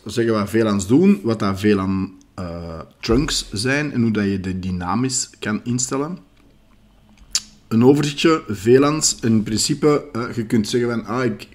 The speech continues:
koop voor elke afdeling dat ik heb aparte switchen." En, ehm,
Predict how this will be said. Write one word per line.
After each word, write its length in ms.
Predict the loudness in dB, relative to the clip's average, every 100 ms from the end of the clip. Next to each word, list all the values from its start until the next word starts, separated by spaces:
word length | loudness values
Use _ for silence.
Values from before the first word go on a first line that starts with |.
| -6
koop 240 | -2 -2
voor 240 | 0 0 0
elke 340 | -2 -2 -4
afdeling 500 | -4 -4 4 6 6
dat 100 | 2
ik 80 | 0
heb 220 | -4 -8 -12 -20 -20 -20 -20 -18
aparte 440 | -10 -6 -6 -6 -8
switchen." 560 | -6 -4 -4 -4 -6 -8 -18 -20 -20 -20 -4
En, 400 | 0 4 4 2
ehm, 480 | 0 -2 -4 -6